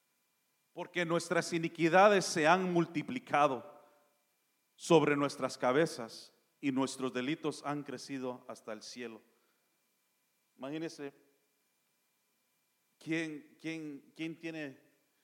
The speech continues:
o quién se imagina cuánto mide la distancia de aquí al cielo donde está Dios?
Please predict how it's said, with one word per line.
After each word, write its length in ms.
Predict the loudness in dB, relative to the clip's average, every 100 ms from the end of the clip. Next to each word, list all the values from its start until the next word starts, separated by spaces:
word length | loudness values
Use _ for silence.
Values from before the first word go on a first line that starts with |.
| _
o 80 | -14
quién 240 | -6 -6
se 120 | -4
imagina 500 | -4 -4 -4 -6 -8 -12 _ _ _ _ _
cuánto 340 | -6 -6 -4
mide 220 | -2 -2
la 120 | -2
distancia 460 | -4 -4 -10 -10 -10
de 80 | -10
aquí 180 | -8 -10
al 100 | -8
cielo 320 | -12 -12 -10
donde 160 | -12
está 240 | -14 -12 -10
Dios? 400 | -10 -14 -18